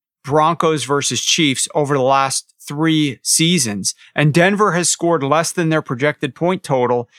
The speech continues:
in five of those six games. They're averaging just fourteen and a half points per game the last six games against the Chiefs. And the last four games against the Chiefs, they're scoring only ten points per game. So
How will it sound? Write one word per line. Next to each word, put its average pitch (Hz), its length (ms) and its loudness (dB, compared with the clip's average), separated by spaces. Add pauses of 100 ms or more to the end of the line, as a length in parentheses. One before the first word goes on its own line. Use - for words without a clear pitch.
(160)
in 147 140 0
five 156 360 2
of 143 80 -4
those 143 220 -2
six - 240 -2
games. 170 260 -2
They're 151 140 2
averaging 170 420 -2
just 147 220 -4
fourteen 170 500 -2
and 143 140 -2
a 127 40 0
half 143 300 0
points 147 300 -4
per 131 180 -2
game 139 400 0 (520)
the 151 80 4
last 147 520 0
six - 320 -2
games 160 320 0
against 139 400 -2 (120)
the 131 80 -6
Chiefs. - 500 0 (340)
And 175 360 2
the 170 80 4
last 175 420 -2
four 233 220 0
games 180 260 -2
against 170 220 -2
the 165 80 -4
Chiefs, 190 260 -2
they're 180 140 0
scoring 190 340 0
only 185 180 0
ten 202 300 -2
points 117 300 -4
per 107 160 -8
game. 107 260 -6
So 180 340 2